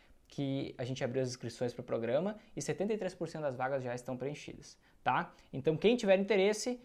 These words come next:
não perde essa oportunidade, daqui a pouco vai fechar essa janela da oportunidade.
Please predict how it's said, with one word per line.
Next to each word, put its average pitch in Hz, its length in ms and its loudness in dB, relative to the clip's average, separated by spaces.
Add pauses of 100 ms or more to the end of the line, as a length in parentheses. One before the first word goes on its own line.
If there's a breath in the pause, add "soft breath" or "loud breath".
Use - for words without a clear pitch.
(300 loud breath)
não 156 200 2
perde 170 220 4
essa 165 100 -2
oportunidade, 156 500 -2
daqui 117 160 -6
a 123 40 -2
pouco 135 260 -6
vai 123 120 -2
fechar 135 300 -6
essa 131 220 -6
janela 135 280 -2
da 120 80 -6
oportunidade. 143 680 -6